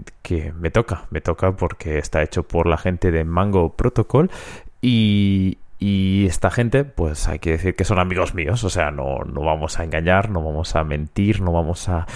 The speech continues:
ser malas personas, vamos a ir con la verdad por delante, vamos a decir que Mango Protocol, pues, son tres personillas que son la mar de majos y que, por suerte,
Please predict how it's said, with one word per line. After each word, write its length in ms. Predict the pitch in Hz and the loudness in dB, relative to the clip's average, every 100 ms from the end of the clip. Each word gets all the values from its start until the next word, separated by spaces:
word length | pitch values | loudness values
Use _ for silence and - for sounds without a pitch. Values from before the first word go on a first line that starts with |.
| - - | -14 -8
ser 460 | - 92 90 87 | 0 4 4 2
malas 300 | 85 90 98 | 2 2 2
personas, 560 | - 104 - 101 110 110 | 0 -2 0 0 0 0
vamos 300 | 78 87 92 | 0 2 2
a 80 | 85 | 2
ir 200 | 87 - | 0 -4
con 140 | - 78 | -4 0
la 100 | 78 | 0
verdad 260 | 82 92 | 0 0
por 120 | 120 123 | 2 2
delante, 320 | 127 120 139 | 2 0 0
vamos 220 | 80 - | 0 -2
a 40 | |
decir 200 | 85 - | -6 -8
que 120 | - 90 | -4 -6
Mango 260 | 78 76 | -4 -8
Protocol, 480 | - 76 82 92 85 | -6 -6 -6 -4 -2
pues, 300 | - 87 - - - | -2 -2 -4 -12 -12
son 300 | - 90 87 | -4 -2 -2
tres 160 | 85 87 | -2 -2
personillas 600 | - - 101 101 101 117 | -2 0 2 4 4 2
que 120 | 95 | -4
son 320 | - 80 71 | -4 -4 -2
la 80 | 65 | -2
mar 180 | 80 92 | 0 2
de 80 | 92 | 2
majos 380 | 101 143 160 - | 2 0 -4 -2
y 180 | 151 165 | -2 0
que, 240 | 123 123 | 2 2
por 200 | - 87 | 0 -8
suerte, 320 | - - 92 | -6 -4 -4